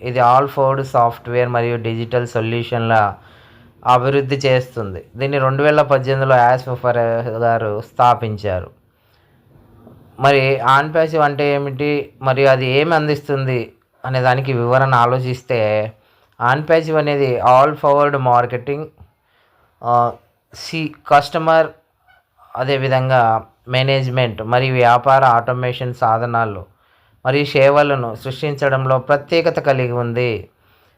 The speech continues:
అన్ని పరిమాణాల వ్యాపారాలకు మొత్తం ఇంటర్నెట్ పరిష్కారం, స్మార్ట్ వ్యాపార పరిష్కారం అందించడం, పనులను ఆటోమేట్ చేయడం, ట్రాఫిక్ను రూపొందించడం మరియు సామర్థ్యాన్ని మెరుగుపరచడం.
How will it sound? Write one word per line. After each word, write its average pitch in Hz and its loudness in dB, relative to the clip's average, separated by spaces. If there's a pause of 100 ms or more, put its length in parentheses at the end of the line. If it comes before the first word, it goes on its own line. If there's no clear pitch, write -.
(120)
అన్ని 170 0
పరిమాణాల 147 2
వ్యాపారాలకు 127 2
మొత్తం 143 -2
ఇంటర్నెట్ 135 -4
పరిష్కారం, 120 -2 (180)
స్మార్ట్ 135 2
వ్యాపార 127 2
పరిష్కారం 110 -4
అందించడం, 113 -4 (520)
పనులను 120 0
ఆటోమేట్ 123 -2
చేయడం, 131 -2 (420)
ట్రాఫిక్ను 107 0
రూపొందించడం 135 -2
మరియు 139 0
సామర్థ్యాన్ని 139 0
మెరుగుపరచడం. 131 -2